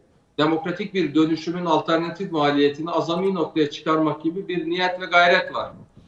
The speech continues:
O açıdan Türkiye'de zaten çok uzun süredir demokrasimizin oksijeni azalmakta,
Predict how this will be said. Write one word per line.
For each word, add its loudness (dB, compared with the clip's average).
O 2
açıdan 2
Türkiye'de -4
zaten -2
çok -10
uzun -2
süredir -2
demokrasimizin 0
oksijeni 0
azalmakta, -2